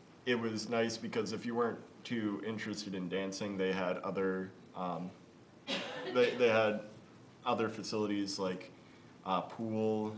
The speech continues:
and foosball, which you can see in the picture on the left.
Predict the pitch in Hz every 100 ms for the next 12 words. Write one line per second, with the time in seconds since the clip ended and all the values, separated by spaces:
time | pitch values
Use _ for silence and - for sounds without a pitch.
0 | 107 90 82 107 107 98 101 95 92 -
1 | 92 92 - 98 95 92 - - - -
2 | - 101 90 107 95 107 95 90 90 101
3 | -